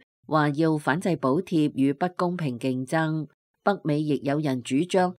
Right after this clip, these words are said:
要用高關稅將中國低價車擋喺門外，避免國內車廠被打到失血。可以話，從歐洲、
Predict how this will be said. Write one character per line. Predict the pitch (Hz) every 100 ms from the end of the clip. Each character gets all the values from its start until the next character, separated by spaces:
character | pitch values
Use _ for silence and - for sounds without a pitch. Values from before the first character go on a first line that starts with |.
| _ _
要 | 165 175
用 | 160 147 143
高 | 208
關 | 202 202 208 202
稅 | 151 143 - _
將 | - 196 196
中 | 196 190
國 | 185 147 -
低 | 175
價 | 165 143
車 | 143 175
擋 | 175 127 151
喺 | 175 151
門 | 165 123 123
外， | 131 131 127 - _ _
避 | - 160
免 | 156 147 156
國 | 165 147
內 | 135
車 | 127 208 196
廠 | - 120 139 185
被 | 147 131
打 | - -
到 | 170 143
失 | 135 165 147
血。 | 156 139 127 117 - _ _
可 | 147
以 | 180 160 151
話， | 143 131 127 _ _
從 | - 131 135
歐 | 190 190
洲、 | 202 185 185